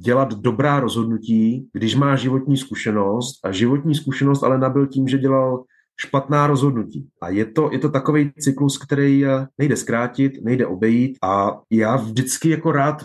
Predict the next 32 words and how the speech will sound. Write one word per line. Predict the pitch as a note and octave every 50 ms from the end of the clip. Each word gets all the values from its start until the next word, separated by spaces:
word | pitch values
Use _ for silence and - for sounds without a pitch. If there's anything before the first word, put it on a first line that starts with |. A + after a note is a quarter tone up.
| - -
používám | C#3 C3+ C3+ C#3 C#3 C3+ D3+ D3 D3+ D3 D3 C#3+
takový | C#3+ C#3 C3 - - D3+ D#3 D#3+
přirovnání | D3+ - - - C#3 C3+ C#3+ C3+ C#3 C3+ D3 D3 C#3+ C#3+ D3 D3 D3 D3 D3+ D3 D3 D3 C#3 C3+ C#3 - - - -
z | G2+ F#2+ G2+ F#2
báje | A2+ A2+ A#2 A#2+ C3 C#3 C3+ -
o | - B2+ B2+ B2 A2+ G2+ F2 F2 F2
Daidalovi | G#2 G2+ A2+ A2+ B2+ C3 C3+ C#3 C#3+ D3
a | C3 G#2+
Ikarovi, | F#2 F#2 - G2+ G2+ G#2 G2 G#2+ A2 A#2 C#3 D3 - _ _ _ -
kdy | - F2+ A2+ - B2 B2 B2 B2 B2 B2 B2 B2 A#2+ - - _ _ - - -
Daidalos | A#2+ G#2 B2 A#2+ B2 B2 C#3+ D3 D3+ D3+ C#3 - E3
je | D3
vlastně | C#3+ C#3 C3+ - D3 D#3 -
Ikaros, | C3+ C3+ - D3+ C#3 D3 C#3+ D3 -
který | - - - C#3 D3 C#3
letěl | C#3+ C#3+ C#3 - D3+ C#3 D3+
už | C#3 -
předtím | - - C#3+ B2 - - C#3 C#3
a, | C3
a | C3 C3 - -
přežil. | - - B2+ A2 F2+ F2+ D2 - - _ -
A | G#2 G#2+ G#2+ G#2+
samozřejmě | - - B2 C3 C3+ C3+ C#3 C3+ C#3 C#3 C#3 C#3 C3+ B2+ - _
vy | - A2 A2+ A#2
to | B2 D#3+ -
asi | - - - - D3
budete | D3+ D#3 D#3 D#3 E3 D3+
znát | B2+ A2+ A2+ A#2 A#2+ B2+ C#3 C#3 C#3
v | B2+
angličtině, | B2 C3+ C#3+ C#3 C#3 - - C#3+ D3+ D3 D3+ D3+ D3+ D3+ D3+ D3 C#3 - - _ - - A#2+
„You | G#2+ A#2+ B2+
need | B2+ C3 C3+ C3+